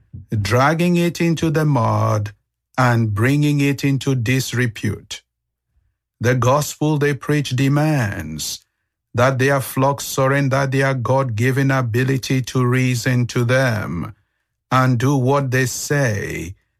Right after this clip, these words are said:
not what they do. What these charlatans preach is at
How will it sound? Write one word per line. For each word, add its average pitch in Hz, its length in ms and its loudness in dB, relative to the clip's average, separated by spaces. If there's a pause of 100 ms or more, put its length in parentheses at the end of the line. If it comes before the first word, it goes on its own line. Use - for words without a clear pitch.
(160)
not 127 300 2
what 123 380 0
they 127 160 0
do. 107 720 -4 (920)
What 139 400 2
these 147 180 2
charlatans 147 840 0
preach 147 360 -2
is 135 240 0
at 131 200 0